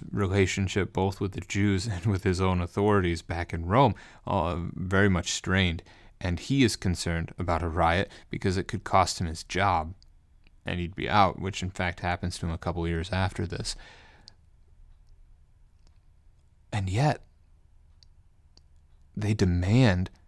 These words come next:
a man free who's known for starting a riot.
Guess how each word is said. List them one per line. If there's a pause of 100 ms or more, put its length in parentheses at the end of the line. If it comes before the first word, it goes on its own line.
(600)
a
man
free (720)
who's
known
for
starting
a
riot.